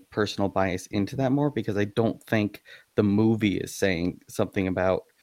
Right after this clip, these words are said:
single motherhood directly. I'm, I think that really it is that the fathers in households bring a specific amount of order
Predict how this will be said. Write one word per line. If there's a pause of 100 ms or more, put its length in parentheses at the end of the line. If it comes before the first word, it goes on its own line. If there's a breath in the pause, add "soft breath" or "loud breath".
(260)
single
motherhood (100)
directly.
I'm,
I (140)
think
that
really
it
is
that (720 soft breath)
the (440)
fathers
in
households (540)
bring
a
specific (500 soft breath)
amount
of
order